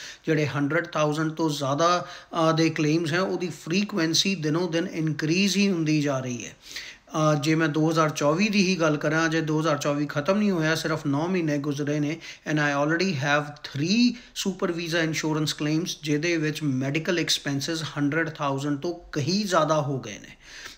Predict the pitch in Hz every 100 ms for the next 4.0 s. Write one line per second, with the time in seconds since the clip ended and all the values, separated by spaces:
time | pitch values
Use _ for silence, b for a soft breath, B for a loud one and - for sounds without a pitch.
0 | - 175 170 185 202 - 202 185 185 196
1 | - 147 147 185 185 156 139 123 - 156
2 | - 165 175 170 143 139 151 170 147 131
3 | 131 143 156 160 147 135 - 113 -